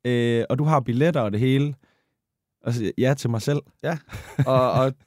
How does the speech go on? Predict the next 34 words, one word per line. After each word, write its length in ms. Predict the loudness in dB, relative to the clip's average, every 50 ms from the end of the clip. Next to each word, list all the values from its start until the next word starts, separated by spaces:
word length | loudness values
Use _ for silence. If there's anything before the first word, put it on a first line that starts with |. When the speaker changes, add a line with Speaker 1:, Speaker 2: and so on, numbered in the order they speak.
| -4
Speaker 2:
og 100 | 0 2
der 100 | 2 2
gør 140 | 4 4 4
jeg 180 | 4 6 4 4
jo 40 |
lidt 180 | 4 4 2 2
i 60 | 0
panik, 340 | -2 -2 -2 -2 -2 -4 -4
for 100 | -2 0
jeg 160 | 0 2 2
mener 280 | 2 0 0 0 2 2
jo, 160 | 2 2 0
at 140 | 0 -2 -2
vi 60 | -2
havde 100 | 0 0
en 60 | 0
aftale 340 | -2 -2 -4 -4 -4 -4 -2
om, 80 | -2 -2
at, 160 | -2 -4 -4 -6
at 120 | -6 -8 -8 -10 _ _
det 120 | -4 -4
var 100 | -2 -2
dig, 220 | 0 2 2 2 2
der 60 | 2
skulle, 480 | 0 -4 -6 -6 -4 -2 -2 -4 -4 -4
øh, 60 | -6
købe 180 | -4 -4 -4 -2
billetter. 380 | -2 -2 -2 0 0 -2 -4 -6 -8 _ _ _ _ _ _ _
Speaker 1:
<laughs> 400 | _ _ _ _ _ _ _ -4
Speaker 2:
Og 120 | -2 0
der 120 | 2 0 2
var 140 | 2 0
jo 280 | 0 0 -2 -2 -4 -2
udsolgt 540 | 0 0 0 0 0 -2 -2 -2 -4 -10